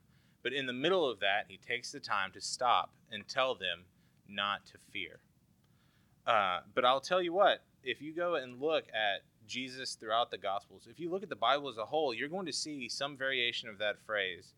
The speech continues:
a, a lot. Pretty much in every book of Scripture is there some sort of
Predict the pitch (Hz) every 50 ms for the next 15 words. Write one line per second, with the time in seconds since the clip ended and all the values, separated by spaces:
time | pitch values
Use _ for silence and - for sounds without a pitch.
0 | _ _ _ _ _ - 120 - _ _ _ _ - 120 110 104 101 104 104 98
1 | 82 - _ _ _ _ _ - - 165 180 180 165 - - 120 117 117 127 131
2 | 135 117 104 113 107 - 117 - - - 123 110 - - 95 82 85 _ _ _
3 | _ _ _ _ 110 107 92 110 110 101 - - - - 147 139 143 143 147 143
4 | - 147 131 123 120 110